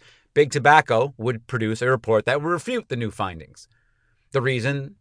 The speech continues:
the state governments like California began to ban smoking in public places is that there was nowhere else to turn to help curb this ongoing public health crisis.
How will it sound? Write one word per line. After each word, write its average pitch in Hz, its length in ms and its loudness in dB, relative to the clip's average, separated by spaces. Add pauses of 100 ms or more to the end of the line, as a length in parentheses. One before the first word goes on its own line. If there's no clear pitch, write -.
(100)
the 113 80 -8
state 135 280 2
governments 127 420 0
like 113 160 -2
California 135 720 -2
began 127 300 -4
to 117 60 -4
ban 143 300 2
smoking 151 440 -2
in 110 100 -4
public 113 320 -4
places 107 460 -2
is 110 120 -10
that 131 160 0
there 131 140 6
was 127 300 2
nowhere 156 420 2
else 127 220 4
to 120 120 -10
turn 151 440 -2
to 135 100 -2
help 120 260 -2
curb 120 520 0 (300)
this 127 160 -4
ongoing 113 580 -4
public 95 360 -6
health 95 240 -10
crisis. 127 560 0